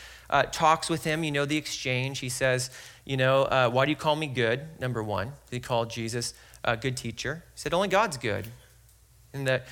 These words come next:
the rich young ruler goes on and he says, "Look, I've been good too. I followed all the law. I followed the Ten Commandments. There's no problems with me." Jesus said, "Okay, fine. If you've followed the law perfectly, which no one can do,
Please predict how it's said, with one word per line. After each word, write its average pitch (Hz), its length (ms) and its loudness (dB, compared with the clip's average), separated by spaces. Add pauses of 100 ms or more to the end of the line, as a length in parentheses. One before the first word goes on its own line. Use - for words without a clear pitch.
(380)
the 127 400 6
rich 151 200 0
young 151 120 2
ruler 139 240 4
goes 143 300 4
on 120 260 6
and 147 80 -2
he 135 60 -2
says, 131 260 0
"Look, 165 200 4
I've 143 200 4
been 165 320 -2
good 139 300 -2
too. 175 340 2 (920)
I 156 140 6
followed 143 360 4
all 131 100 6
the 127 60 2
law. 110 260 4
I 139 140 2
followed 135 240 2
the 123 80 0
Ten 127 180 -4
Commandments. 107 500 -4
There's 139 160 -6
no 165 120 0
problems 165 440 2
with 131 200 -6
me." 101 260 -4 (520)
Jesus 175 180 -2
said, 180 140 2
"Okay, 214 360 0 (840)
fine. 156 460 -4 (380)
If 139 180 -6
you've 170 160 -2
followed 185 640 6
the 180 100 6
law 156 340 4
perfectly, 170 520 -2
which 147 220 -2
no 143 160 -6
one 160 200 -6
can 147 240 -10
do, 135 400 -4